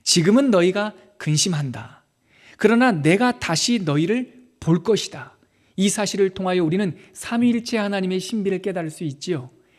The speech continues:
예수님께서 보내시는 그 성령 하나님은 예수 그리스도의 영이시고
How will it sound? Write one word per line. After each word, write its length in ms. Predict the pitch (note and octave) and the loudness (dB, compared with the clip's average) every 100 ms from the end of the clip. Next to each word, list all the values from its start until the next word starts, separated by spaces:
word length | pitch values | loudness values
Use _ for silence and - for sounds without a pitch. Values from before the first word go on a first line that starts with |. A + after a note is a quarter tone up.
| _ _ | _ _
예수님께서 600 | F3 G3 B3 A#3+ A3 A#3 A3 | 6 6 6 2 2 -2 -4
보내시는 760 | - F#3 G#3 G3+ G#3 G3 F#3+ | -2 0 0 0 -2 -2 -4
그 160 | G3+ G3 | -2 -2
성령 800 | - A#3+ B3 A#3+ B3 A#3+ A#3 A3 | -2 -4 0 2 2 0 -2 -6
하나님은 560 | - A3 G3 F3+ G#3+ G3 - - | -4 -2 0 -2 -2 -6 -10 -6
예수 500 | D#3 E3+ E3+ - F3 D#3 | 2 2 2 -2 -6 -4
그리스도의 720 | F3 G3 - G3 F#3+ E3+ C3+ | -4 -4 -4 0 0 0 -2
영이시고 720 | D3 E3+ D#3 - - - | -2 -2 -4 -10 -14 -20